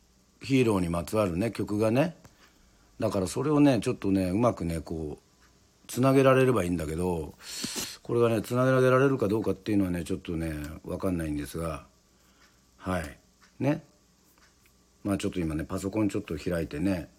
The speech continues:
あの、いろいろこう、設定もしておりますけども、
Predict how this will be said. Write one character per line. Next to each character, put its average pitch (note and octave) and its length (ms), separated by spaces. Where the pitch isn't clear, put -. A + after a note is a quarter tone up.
あ E2+ 140
の、 D#2+ 100
い E2 80
ろ E2 120
い E2 60
ろ D#2+ 100
こ D#2 360
う、 - 100
設 F2 180
定 F#2+ 260
も F2+ 120
し - 80
て F#2+ 140
お F#2 100
り A2 80
ま A2 140
す - 100
け - 80
ど D#2+ 140
も、 E2 320